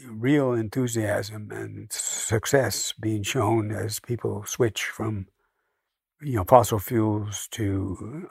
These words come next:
other forms of energy production. And even on the science side and technology side, we're finally learning how to make b-,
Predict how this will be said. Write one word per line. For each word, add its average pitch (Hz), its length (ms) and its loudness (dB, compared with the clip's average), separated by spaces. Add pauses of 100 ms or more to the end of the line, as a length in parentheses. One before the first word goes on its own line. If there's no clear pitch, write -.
other 107 340 4
forms 98 540 -4
of 101 180 -8
energy 101 720 -6 (120)
production. 104 680 0 (1300)
And 160 320 4
even 175 300 4
on 156 180 4
the 123 80 0
science 160 480 0
side 107 460 -2
and 107 240 -8
technology 127 600 -2
side, 107 580 -2
we're 117 340 2
finally 120 680 0
learning 113 520 2
how 113 180 4
to 110 80 0
make 113 320 0
b-, 113 80 -4